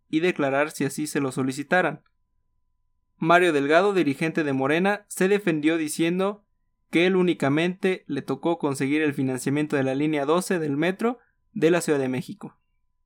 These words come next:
Sin hacerse responsables, así fueron las declaratorias de los funcionarios que ocupan actualmente cargos altos, repito, en nuestra política. Ustedes se preguntarán con esta denuncia, ¿qué tiene que ver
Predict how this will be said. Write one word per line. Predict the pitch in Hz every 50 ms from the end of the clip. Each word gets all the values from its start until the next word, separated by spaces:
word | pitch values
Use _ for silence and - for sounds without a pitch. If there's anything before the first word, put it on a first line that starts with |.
| _ _ _ _ _ _ _ _ _
Sin | _ - - 151 151 151
hacerse | 147 147 185 185 185 202
responsables, | 175 156 139 - - 139 139 135 - 202 226 233 240 220
así | 196 170 - 185
fueron | - - 190 190 185 180 170
las | 151 135
declaratorias | 131 135 135 143 135 135 135 135 135 - 208 185 180 185 185 185 180 - - _
de | - 147 165
los | 190 202 196
funcionarios | - 165 147 135 143 139 143 151 156 151 -
que | -
ocupan | 127 - 151 151 - 151 143
actualmente | 135 - - 151 147 147 147 147 147 - 143 -
cargos | _ - 165 175 180 180 170 147 139 -
altos, | - 165 170 170 - 190 185 185 - - _ _ _ _ _ _ _
repito, | - - 139 139 - 170 180 - _ - 185 190 185 - - _ _ _ _ _ _
en | 151 151 165 175
nuestra | 170 160 156 - - 143 - -
política. | 139 131 131 131 131 - - - - - _ _ _ _ _ _ _ _ _ _ _ _ _ _ _ _ _ _ _ _ _ _ _ _ _ _
Ustedes | - 190 - 247 247 233
se | 240
preguntarán | 233 - 180 170 170 170 165 180 175 190 220 247 240
con | 226 165 156
esta | 160 160 -
denuncia, | 165 160 156 165 170 175 175 - 202 220 226 - _ _ _ _ _ _ _ _ _
¿qué | - 220
tiene | 214 254 247 240 233 220
que | - 180
ver | 170 180 185 190 185 185 180